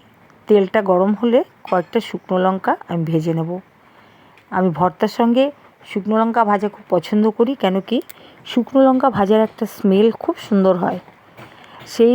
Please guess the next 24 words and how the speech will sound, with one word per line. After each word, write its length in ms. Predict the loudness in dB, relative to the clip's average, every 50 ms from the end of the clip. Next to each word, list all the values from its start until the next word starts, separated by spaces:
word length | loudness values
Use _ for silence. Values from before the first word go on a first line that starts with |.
| 4
স্মেলটা 520 | 2 2 2 4 4 4 4 2 2 2 2 2 2 0 -2 -4 -2 -2
ভর্তাতে 580 | 0 2 2 0 0 -2 -2 -2 0 2 2 2
দিলেই 420 | 2 2 2 4 4 4 4 2 0 -6 _ _ -20 -20 _ _ _ -8
ভর্তার 440 | -4 0 0 0 0 0 -2 -2 -2
স্বাদ 320 | -2 -4 -4 -2 0 0 -2 -2
যেন 220 | 0 0 2 2 2 2 0
দ্বিগুণ 360 | 0 0 0 2 4 4 4
মাত্রায় 420 | 4 2 0 -2 -2 0 0 2 2
বেড়ে 180 | 2 0 0 0
যায়। 220 | -2 -2 -4 -6 -8 -16 _ _ -20 -20 -20 -20 _ -8
সেই 180 | -2 0 0 2
জন্য 140 | 4 4 4 4
আমি, 220 | 2 2 0 -2 -4 -6 -10 -20 -20 -20 -20 -20 -20 -20 -8 -4
আহ, 100 | -2 -2
শুকনো 360 | -2 -2 -4 -4 -2 0 2 2
লঙ্কা 340 | 2 0 0 0 0 0 -2 -2 -6 _ _ _ _ _ -8 -4 -2 0
ভেজে 220 | 0 2 2 0
নিচ্ছি। 360 | 0 -2 -6 -10 -14 -14 -14 -14 -14 _ _ _ _ _ _ _ -6
শুকনো 280 | -4 -2 -2 0 -2
লঙ্কা 280 | 0 -2 -2 -2 -2 -4
ভেজে 400 | -2 0 0 0 0 0 -2 -4 -4 -4 _ -20 _ _ _ _ _ _ -8
আমি, 180 | -4 -2 -2 -2 -4 _ _ _ _ -20 _ _ -20 -20 -20 _ _ _ -4 -2
আহ, 200 | -2 -2 -2 -4 -8 -14 _ -18 -16
ওতে 180 | -8 -2 -2